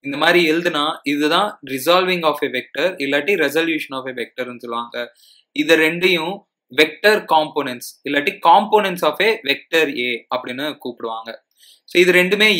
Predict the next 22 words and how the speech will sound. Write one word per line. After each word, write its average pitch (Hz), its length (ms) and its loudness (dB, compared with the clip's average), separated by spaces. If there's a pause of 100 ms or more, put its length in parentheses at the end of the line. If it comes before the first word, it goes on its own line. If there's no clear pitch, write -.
என்ன 190 120 -4 (120)
இருக்கும், 131 360 -4 (580)
அதுதான் 151 320 2
நம்ம 135 120 -6 (100)
கண்டுபிடிக்கணும். 120 600 -8 (640)
அது 151 160 0
எப்படி 175 220 -2
கண்டுபிடிப்பாங்களோ 135 640 -4 (100)
பார்க்கலாம். 110 360 -10 (240)
ஒரு 160 200 4
right 180 300 4
angle 185 240 0 (100)
triangle 156 420 2
போட்டுக்கோங்க. 113 460 -6 (500)
இந்த 120 160 -10
மாதிரி 110 180 -8 (300)
இங்க 160 120 2 (120)
naming 180 400 2
பண்ணிக்கோங்க. 117 420 -6 (360)
இந்த 147 100 -4 (100)
point 156 340 0
வந்து 139 160 -2